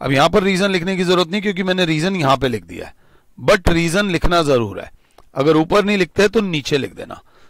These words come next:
सॉल्व करो, माता रानी का नाम लो, चार और तीन, सात और दो, नाइन के is equals to one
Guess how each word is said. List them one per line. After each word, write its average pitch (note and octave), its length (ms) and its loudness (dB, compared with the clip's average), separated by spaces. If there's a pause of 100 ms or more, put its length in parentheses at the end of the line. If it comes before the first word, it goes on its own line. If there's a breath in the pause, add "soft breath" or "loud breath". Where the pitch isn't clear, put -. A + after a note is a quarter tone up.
सॉल्व C#3 340 -2
करो, F3 240 2
माता D3 260 0
रानी C#3+ 200 0
का C#3 80 -2
नाम C3+ 240 0
लो, F3 120 0
चार C3+ 300 2
और C#3+ 100 2
तीन, D3 200 -4
सात C#3 360 0
और D3 120 2
दो, E3 300 0 (680 soft breath)
नाइन C3+ 500 0 (120)
के C#3+ 360 4
is B2+ 160 -4
equals D3 440 -4
to D#3+ 160 -4
one C#3 220 0